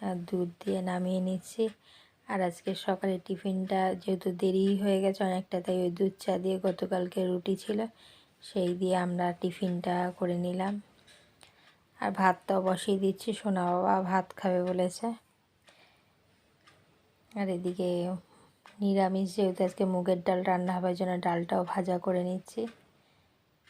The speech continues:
ভেজে একদিকে ডালটা সিদ্ধ বসিয়ে দিয়ে আর সবজিগুলো ভেজে নেবো, আর কিছু রান্না করব না। আচ্ছা, ভাত বসিয়ে দেবো উচ্ছে আলু সিদ্ধ দিয়ে, আর মুগের ডাল আর বেগুন ভাজা। আর আজকে প্রথম আমি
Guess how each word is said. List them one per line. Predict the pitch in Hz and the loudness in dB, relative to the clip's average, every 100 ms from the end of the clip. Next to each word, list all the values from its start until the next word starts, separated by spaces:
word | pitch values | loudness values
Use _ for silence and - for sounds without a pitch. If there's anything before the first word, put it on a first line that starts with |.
| 285 233 | -20 -8
ভেজে | 196 175 190 180 | -6 0 4 4
একদিকে | 175 185 190 | 2 0 0
ডালটা | 185 175 175 196 | 2 2 2 0
সিদ্ধ | 196 202 185 - | 0 -2 -2 0
বসিয়ে | 196 185 - 214 202 | 0 0 -2 0 2
দিয়ে | 196 220 | 2 4
আর | 226 | 4
সবজিগুলো | 202 - 190 175 190 190 190 185 | 2 -2 -4 -2 -2 0 0 0
ভেজে | 190 180 180 | 0 0 0
নেবো, | 185 190 | 2 2
আর | 175 | 2
কিছু | 180 202 - 196 | 0 -6 -6 0
রান্না | 185 180 185 | 0 2 -2
করব | 190 180 180 190 | 0 0 0 -2
না। | 185 202 - - - - - _ - | -4 -6 -10 -20 -20 -20 -20 _ -20
আচ্ছা, | 202 196 | 0 0
ভাত | 180 185 180 - | 4 4 4 2
বসিয়ে | 196 180 - 196 | 0 0 0 -2
দেবো | 185 202 220 220 | 0 -2 0 0
উচ্ছে | 214 202 - | -2 -4 0
আলু | 196 190 | 2 2
সিদ্ধ | 202 - 196 190 202 | 0 -2 -4 -2 -2
দিয়ে, | 202 226 233 - _ _ - _ - _ _ | 0 -2 -4 -14 _ _ -20 _ -20 _ _
আর | - 202 | -2 0
মুগের | 196 185 185 180 | 2 2 0 2
ডাল | 202 190 | 0 2
আর | 180 | 2
বেগুন | 180 180 185 180 | 2 0 0 0
ভাজা। | 180 180 185 180 | -2 0 2 4
আর | |
আজকে | 180 170 - 190 180 | 4 0 -4 -4 -2
প্রথম | 190 185 196 | -4 -2 0
আমি | 190 185 185 | 0 0 -2